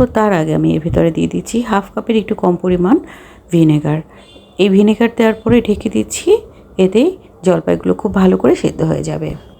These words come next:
তিন চার মিনিটের মধ্যে কিন্তু জলপাইয়ের কালারটা চেঞ্জ হয়ে গেছে, প্রায় সেদ্ধ হয়ে এসেছে। আর তলায় কিন্তু একটু নেড়ে দিয়ে আচারটা বানিয়ে নিতে হবে, যেন নিচে লেগে না যায়, যেহেতু বেশি মশলা। আর চুলা আঁচটা একদম কম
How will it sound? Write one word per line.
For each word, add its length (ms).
তিন 180
চার 220
মিনিটের 400
মধ্যে 200
কিন্তু 280
জলপাইয়ের 400
কালারটা 320
চেঞ্জ 340
হয়ে 180
গেছে, 320
প্রায় 280
সেদ্ধ 300
হয়ে 280
এসেছে। 360
আর 200
তলায় 280
কিন্তু 200
একটু 180
নেড়ে 240
দিয়ে 220
আচারটা 300
বানিয়ে 300
নিতে 220
হবে, 300
যেন 180
নিচে 280
লেগে 220
না 160
যায়, 200
যেহেতু 280
বেশি 220
মশলা। 420
আর 160
চুলা 200
আঁচটা 320
একদম 300
কম 260